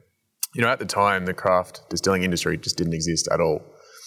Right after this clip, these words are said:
Um, so for a kid in the laundry who enjoyed distilling, there was no pathway to the industry. Um, but what there is in South Australia is a lot of wine, and everyone knows a winemaker, right? So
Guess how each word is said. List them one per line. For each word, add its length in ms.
Um, 400
so 180
for 140
a 60
kid 160
in 60
the 60
laundry 520
who 160
enjoyed 540
distilling, 580
there 100
was 160
no 480
pathway 460
to 140
the 120
industry. 440
Um, 760
but 280
what 120
there 140
is 180
in 120
South 200
Australia 440
is 180
a 60
lot 260
of 80
wine, 520
and 220
everyone 540
knows 180
a 40
winemaker, 560
right? 340
So 320